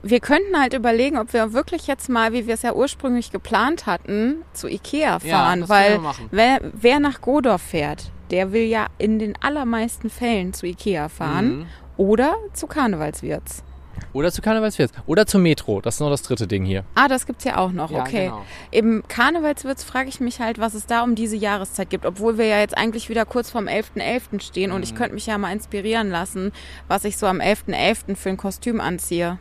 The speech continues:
Speaker 2: Ja, dann lasst uns das doch noch machen und dann erzählen wir das zum
Speaker 1: Also
Speaker 2: Abschluss.
Speaker 1: lieber zum Karnevalswirz als zu Ikea.
Speaker 2: Hm, ja, vielleicht sogar. Wäre ja mal was anderes.
Speaker 1: Ja,
Speaker 2: Ikea
Speaker 1: okay.
Speaker 2: kennen die Leute ja auch noch besser, schätze ich, als den Karnevalswirz.
Speaker 1: Ja. Wird ja eigentlich Wirz oder Wirz ausgesprochen? Denn in meiner Familie,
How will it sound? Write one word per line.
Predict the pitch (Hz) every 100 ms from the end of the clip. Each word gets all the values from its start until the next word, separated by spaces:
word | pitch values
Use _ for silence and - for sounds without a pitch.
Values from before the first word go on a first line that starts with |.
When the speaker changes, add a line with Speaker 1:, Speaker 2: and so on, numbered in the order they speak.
| -
Speaker 2:
Ja, | 139 156
dann | 147
lasst | 180
uns | 185
das | 196 208
doch | 220
noch | 202 156
machen | 165 190
und | 214
dann | 160
erzählen | 147 - 185
wir | 185
das | 160 180 -
zum | -
Speaker 1:
Also | - 156
Speaker 2:
Abschluss. | 139 - 113 156
Speaker 1:
lieber | 277 359 349
zum | 277
Karnevalswirz | 262 269 262 233 233 233 240
als | - 233 -
zu | 214
Ikea. | 196 - 180 160 277 - - - - - - -
Speaker 2:
Hm, | 113 113
ja, | 135 113 120
vielleicht | - 214 240 117 -
sogar. | 110 110
Wäre | 139
ja | 160
mal | 160
was | 139 -
anderes. | 143 113 95 - -
Speaker 1:
Ja, | 240 262 254
Speaker 2:
Ikea |
Speaker 1:
okay. | - 180 170
Speaker 2:
kennen | 151
die | 156
Leute | 110 110 -
ja | 107
auch | 104 104 - - -
noch | 110 113 123
besser, | 127 123 117
schätze | 123 -
ich, |
als | 123
den | -
Karnevalswirz. | 107 110 107 98 - 110 95 - -
Speaker 1:
Ja. | 202 165 - - - -
Wird | 254 269
ja |
eigentlich | - 220 208 208
Wirz | 208 269 -
oder | 262 226 180 160
Wirz | 247 247 - -
ausgesprochen? | 180 - 202 - 190 202 196
Denn | 190
in | 196
meiner | 196 240
Familie, | 247 254 214 220 226 180 202